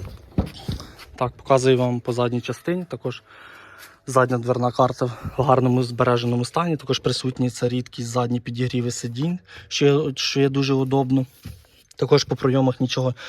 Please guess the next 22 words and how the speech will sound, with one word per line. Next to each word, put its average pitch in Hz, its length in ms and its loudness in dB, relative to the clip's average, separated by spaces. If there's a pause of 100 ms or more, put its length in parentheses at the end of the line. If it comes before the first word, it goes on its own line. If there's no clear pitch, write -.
(240)
ніде 123 240 4
не 120 100 2
поцарапано, 143 680 4
не 123 120 8
вибито 151 460 4
ремнем 143 320 4
безпеки. 135 560 -2 (460)
Пластмаса 139 500 4
на 127 120 2
все 123 180 -2
в, 123 220 -6
у 131 60 -4
нас 127 240 -2
все - 200 -2
в 123 80 0
гарному 127 400 0
стані. 165 440 -2 (3000)
Також 123 300 2
задні 123 360 2
сидіння 156 500 -2
показую 143 520 -2
вам 135 180 -4